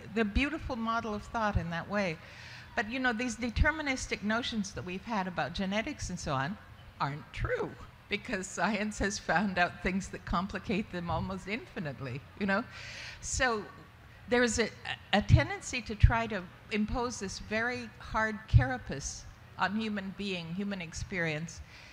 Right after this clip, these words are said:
and science, as much as anything else, disrupts it, you know?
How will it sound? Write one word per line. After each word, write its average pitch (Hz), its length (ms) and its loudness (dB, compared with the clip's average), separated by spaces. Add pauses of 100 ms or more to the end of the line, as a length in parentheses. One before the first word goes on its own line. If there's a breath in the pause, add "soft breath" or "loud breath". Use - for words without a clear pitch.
(260 loud breath)
and 220 140 0
science, 269 520 -2
as 226 120 -4
much 233 280 -2
as 220 100 -10
anything 277 380 -4
else, 370 320 -4
disrupts 214 580 -2
it, 120 120 -6 (320)
you 202 100 -4
know? 202 240 -2